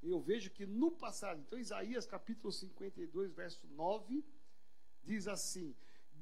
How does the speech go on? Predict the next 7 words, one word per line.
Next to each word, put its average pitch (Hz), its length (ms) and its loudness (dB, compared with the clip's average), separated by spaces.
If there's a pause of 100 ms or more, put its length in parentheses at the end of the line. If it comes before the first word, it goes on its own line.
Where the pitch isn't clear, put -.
Gritem 277 720 6
de - 160 -2
alegria, 190 960 0 (580)
"E 196 160 4
juntos 214 880 4
exultem, 233 1040 0 (520)
ó 285 360 10